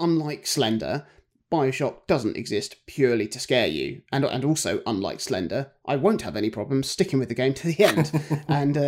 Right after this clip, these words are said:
Speaker 1: and then, then I imagine I'll, I'll dive into BioShock two before revisiting BioShock Infinite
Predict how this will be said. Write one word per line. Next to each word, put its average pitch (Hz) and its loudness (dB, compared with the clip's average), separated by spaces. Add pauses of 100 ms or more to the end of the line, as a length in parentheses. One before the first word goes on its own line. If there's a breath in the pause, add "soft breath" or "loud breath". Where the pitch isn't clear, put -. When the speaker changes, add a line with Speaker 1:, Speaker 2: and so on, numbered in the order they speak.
(140)
Speaker 1:
and 147 0
then, 156 2
then 151 2
I 139 0
imagine 147 2
I'll, 139 0
I'll 139 0
dive 143 2
into 147 -2
BioShock 156 0
two 214 6
before 139 2
revisiting 139 0
BioShock 139 -2
Infinite 185 0